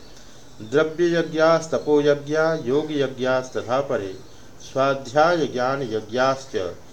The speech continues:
यतयः संशित व्रताः।" दूसरे कठोर व्रत वाली यति लोगों में कोई द्रव्य यज्ञ के करने वाले, कोई तप रूप यज्ञ के करने वाले, कोई योग रूप यज्ञ के करने वाले,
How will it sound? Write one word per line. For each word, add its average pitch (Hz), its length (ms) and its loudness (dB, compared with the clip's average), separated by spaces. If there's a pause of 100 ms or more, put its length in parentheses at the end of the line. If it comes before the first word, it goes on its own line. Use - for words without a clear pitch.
(220)
यतयः 143 520 -2
संशित 107 600 -8
व्रताः।" 92 760 -4 (800)
दूसरे 185 400 2
कठोर 170 440 0
व्रत 139 300 -4
वाली 127 420 0
यति 135 260 -2
लोगों 117 380 0
में 98 240 -6 (420)
कोई 170 220 2
द्रव्य 165 520 0
यज्ञ 156 180 -2
के 147 220 -2
करने 131 380 -2
वाले, 135 420 0 (360)
कोई 139 340 0
तप 160 200 -2
रूप 165 200 -2 (100)
यज्ञ 139 280 -2
के 151 200 -4
करने 135 280 -4
वाले, 127 400 -2 (460)
कोई 160 180 0
योग 156 320 2
रूप 147 280 0
यज्ञ 139 340 -2
के 165 200 -6
करने 123 300 -4
वाले, 110 440 -2